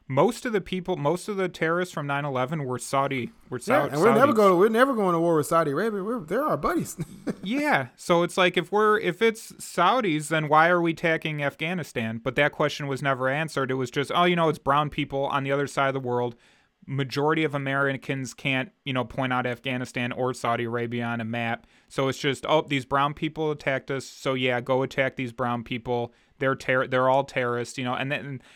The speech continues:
Speaker 1: and there was a, you know, quite a severe wave of, like, Middle Eastern racism too during the time. You know, Middle Eastern people getting
Speaker 2: And
Speaker 1: attacked
Speaker 2: not only
Speaker 1: and things
Speaker 2: Middle
Speaker 1: like
Speaker 2: Eastern
Speaker 1: that.
Speaker 2: people, but people who are, um, who happen to be Sikh.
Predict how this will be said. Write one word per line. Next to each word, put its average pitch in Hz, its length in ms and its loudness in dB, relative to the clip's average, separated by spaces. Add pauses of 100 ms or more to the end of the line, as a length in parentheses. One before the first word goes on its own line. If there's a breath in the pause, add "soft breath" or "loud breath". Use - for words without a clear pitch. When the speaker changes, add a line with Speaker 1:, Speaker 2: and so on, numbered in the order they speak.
(120)
Speaker 1:
and 165 100 -2
there 262 100 2
was 170 220 -2
a, 127 140 2
you 123 100 -6
know, 127 140 0
quite 139 260 2
a 135 80 0
severe 123 420 -2
wave 117 400 -2
of, 117 200 -4
like, 110 200 -4
Middle 120 320 -2
Eastern 117 380 -4
racism 113 640 -6
too 123 160 -6
during 117 220 -4
the 113 80 -4
time. 113 320 -4
You 113 80 -4
know, 113 80 -4
Middle 117 280 -2
Eastern 117 320 -6
people 123 300 -6
getting 120 220 -2
Speaker 2:
And 226 180 0
Speaker 1:
attacked 240 160 6
Speaker 2:
not - 0 -
only 233 220 6
Speaker 1:
and 202 80 4
things 202 60 6
Speaker 2:
Middle 208 120 8
Speaker 1:
like 185 100 8
Speaker 2:
Eastern 208 180 0
Speaker 1:
that. 117 80 -2
Speaker 2:
people, 160 200 -2
but 139 160 0
people 175 280 -4
who 160 220 0
are, 139 200 0
um, 135 360 -4 (440 soft breath)
who 170 120 -4
happen 165 280 0
to 151 60 -4
be 147 100 -2
Sikh. - 400 -6